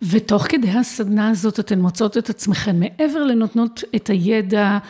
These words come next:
של איך לעשות, איך, אה, להקים את האוהל, את הדברים הכאילו טכניים, אתן מוצאות את עצמכן גם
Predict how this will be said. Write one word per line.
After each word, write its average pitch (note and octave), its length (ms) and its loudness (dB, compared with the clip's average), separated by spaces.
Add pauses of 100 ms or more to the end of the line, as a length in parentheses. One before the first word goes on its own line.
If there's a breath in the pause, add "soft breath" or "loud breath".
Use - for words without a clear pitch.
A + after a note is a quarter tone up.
(180 loud breath)
של A3+ 260 -2 (100)
איך A#3+ 260 0
לעשות, G#3+ 760 0 (380 loud breath)
איך, A3 340 -2
אה, A3+ 460 4
להקים G3+ 540 2
את G3+ 160 0
האוהל, G3+ 680 2 (520 loud breath)
את - 200 -6
הדברים G3 640 2
הכאילו G3 340 -2
טכניים, A#3 440 -2
אתן F#3+ 220 -2
מוצאות F3 600 -4
את E4 120 -6
עצמכן G#3+ 480 -2
גם F3+ 240 2